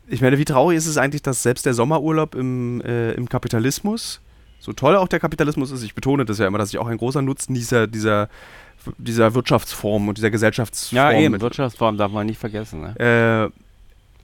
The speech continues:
Speaker 1: dass, ähm, selbst der Sommerurlaub eben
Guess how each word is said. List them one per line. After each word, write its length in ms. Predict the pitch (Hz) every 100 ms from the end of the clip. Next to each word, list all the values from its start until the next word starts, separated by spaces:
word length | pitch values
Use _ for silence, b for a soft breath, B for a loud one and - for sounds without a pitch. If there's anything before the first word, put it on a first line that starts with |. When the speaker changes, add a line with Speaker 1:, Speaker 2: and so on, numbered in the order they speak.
| _ -
Speaker 1:
dass, 480 | 120 113 - - -
ähm, 440 | 113 104 110 107 - - _ _ _ _ _ -
selbst 320 | 123 151 -
der 100 | 170
Sommerurlaub 760 | 131 185 170 127 127 117 - - _
eben 300 | - 120 117